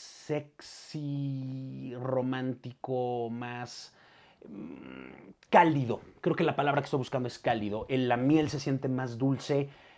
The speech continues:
O sea, es una, es, es una miel más, es que a mí la miel siempre me ha parecido como erótica, sobre todo en un perfume como más femenino. Eh, y el, el jazmín se siente mucho más plástico, más ja-, más jazmín. Te digo que aquí yo lo confundí con peonia, magnolia,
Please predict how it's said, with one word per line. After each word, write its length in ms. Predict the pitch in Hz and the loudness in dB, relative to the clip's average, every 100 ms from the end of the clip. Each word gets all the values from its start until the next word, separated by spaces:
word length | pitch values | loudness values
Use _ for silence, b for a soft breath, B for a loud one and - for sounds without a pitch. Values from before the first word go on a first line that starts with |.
| B | B
O 120 | - 135 | -6 0
sea, 220 | 131 117 | 0 0
es 180 | 131 151 | -2 0
una, 160 | 139 | 0
es, 140 | 123 - | -2 -6
es 180 | 135 | -4
una 140 | 147 135 | -2 0
miel 240 | 131 127 | 0 0
más, 340 | 127 123 - - | -2 -6 -10 -12
es 220 | - 135 | -12 0
que 60 | |
a 40 | 135 | 2
mí 100 | 139 | 4
la 120 | 131 | 4
miel 240 | 123 127 | 2 -2
siempre 220 | 113 123 123 | -4 -2 -2
me 60 | |
ha 40 | 117 | -2
parecido 220 | 113 120 | -4 -4
como 280 | 120 107 82 | -4 -4 -4
erótica, 640 | 104 113 - - - - - | -4 -4 -8 -12 -12 -12 -12
sobre 140 | 104 | -14
todo 180 | 104 120 | -4 -2
en 80 | 110 | -2
un 60 | |
perfume 340 | 107 117 104 107 | -6 -10 -10 -12
como 200 | 98 104 | -10 -10
más 180 | 107 - | -10 -8
femenino. 560 | 107 98 101 113 131 B B B B B B - | -8 -6 -6 -4 -6 B B B B B B -10
Eh, 640 | 131 123 120 117 127 - - | -4 -2 0 0 -2 -8 -8
y 180 | - - | -8 -6
el, 220 | 170 156 | -8 -6
el 100 | 127 | -6
jazmín 300 | - 120 143 | -4 0 0
se 80 | 135 | 0
siente 280 | 147 135 147 | -2 0 2
mucho 380 | 147 185 175 165 | 8 8 8 4
más 200 | 143 143 | 2 0
plástico, 560 | - 160 - 156 139 | 4 4 4 -2 -2
más 220 | 143 139 | 2 2
ja-, 220 | - 143 - | 4 2 4
más 220 | 135 - | 0 0
jazmín. 500 | 165 135 147 170 123 | 0 2 4 4 4
Te 60 | 135 | 4
digo 160 | 175 | 6
que 80 | 143 | 4
aquí 140 | - | 4
yo 80 | 156 | 4
lo 80 | 165 | 4
confundí 360 | 127 113 117 143 | 2 0 -2 0
con 160 | 151 | 0
peonia, 400 | 131 147 190 90 - _ _ | 2 2 2 0 -6 _ _
magnolia, 580 | - 107 104 147 151 - | -12 -8 -4 0 -2 -4